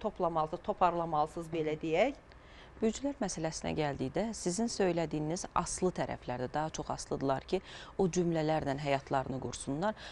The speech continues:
Speaker 2: Amma axtarış insanın öz daxilindən gəlir. Hər kəs ağlına və özünə uyğun şəkildə cümlələrdə məna axtarmış olur. Çünki heç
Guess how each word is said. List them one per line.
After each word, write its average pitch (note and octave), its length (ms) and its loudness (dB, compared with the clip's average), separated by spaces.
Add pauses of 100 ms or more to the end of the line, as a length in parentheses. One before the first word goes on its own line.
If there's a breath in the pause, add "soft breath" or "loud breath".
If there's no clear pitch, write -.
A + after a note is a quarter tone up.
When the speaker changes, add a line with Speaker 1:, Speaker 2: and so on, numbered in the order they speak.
(140 loud breath)
Speaker 2:
Amma G3+ 240 4
axtarış G#3+ 640 2
insanın F#3+ 460 0
öz E3+ 160 -4
daxilindən C#3+ 680 2
gəlir. A2 240 -2
Hər F#3 240 -2
kəs F#3 160 0 (380 loud breath)
ağlına F#3 500 6
və G3 180 4
özünə F3+ 380 4
uyğun E3+ 240 0
şəkildə E3 400 -2
cümlələrdə E3+ 580 4
məna D3+ 320 2
axtarmış - 500 -4
olur. - 180 -4 (360 loud breath)
Çünki A#3 320 0 (180)
heç B3 260 2